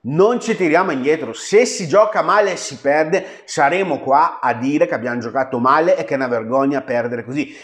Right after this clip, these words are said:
Se vinceremo, saremo i primi ad applaudire. Ma è finito il tempo degli sconti.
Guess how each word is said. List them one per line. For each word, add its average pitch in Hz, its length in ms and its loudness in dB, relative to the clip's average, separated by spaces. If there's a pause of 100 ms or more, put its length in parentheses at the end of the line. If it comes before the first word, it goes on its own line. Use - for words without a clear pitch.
Se 196 280 0
vinceremo, 151 680 0
saremo 123 340 -2
i 113 60 -10
primi 139 260 -4
ad 135 80 0
applaudire. 90 540 -8 (800)
Ma 143 180 -2
è 147 60 -2
finito 240 580 0
il 165 160 -8
tempo 185 420 0
degli 135 220 -2
sconti. 92 600 -14